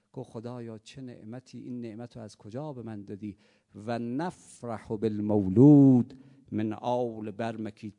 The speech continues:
تا این شعر رو خون، این جوونه قش کرد. گفت: «آقای حمامی،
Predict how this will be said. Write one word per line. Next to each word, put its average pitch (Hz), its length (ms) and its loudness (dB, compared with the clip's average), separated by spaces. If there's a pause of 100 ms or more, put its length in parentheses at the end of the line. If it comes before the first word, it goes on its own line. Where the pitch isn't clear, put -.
تا - 340 -4
این 202 180 -6
شعر 131 260 -8
رو 123 80 -6
خون، 165 200 -10
این 165 100 -12
جوونه 120 360 -6
قش 117 280 -10
کرد. - 140 -20 (3000)
گفت: 107 140 -8
«آقای 131 240 -2
حمامی، 156 800 -6